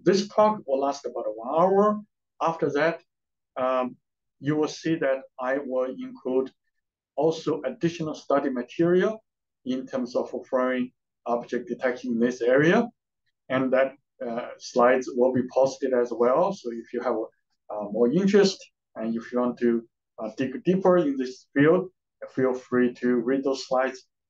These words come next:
and also check those references that I've given. So first of all, let me, um,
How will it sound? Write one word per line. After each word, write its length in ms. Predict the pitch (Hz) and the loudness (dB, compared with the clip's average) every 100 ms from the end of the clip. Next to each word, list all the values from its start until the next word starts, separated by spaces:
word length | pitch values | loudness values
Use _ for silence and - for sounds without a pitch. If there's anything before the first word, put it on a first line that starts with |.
| - | -10
and 140 | 117 | -4
also 460 | 120 117 127 123 120 _ _ _ - | -2 -2 -4 -4 -6 _ _ _ -12
check 200 | - 120 | -6 -6
those 300 | 120 117 117 - | -4 -6 -6 -2
references 720 | 120 120 120 117 120 113 - _ - | -2 0 -4 -2 -6 -10 -14 _ -8
that 120 | 110 | -4
I've 160 | 110 110 _ _ - | -4 -6 _ _ -2
given. 260 | 117 98 - _ _ _ _ _ _ _ _ - _ - | -2 -2 -10 _ _ _ _ _ _ _ _ -20 _ -4
So 140 | 170 | -2
first 220 | - 247 | 0 0
of 60 | 202 | 2
all, 140 | 170 | 2
let 140 | 160 170 | 2 0
me, 300 | 160 143 147 _ _ _ - | 0 -2 -4 _ _ _ -10
um, 380 | 127 123 120 113 | -2 -2 -2 -6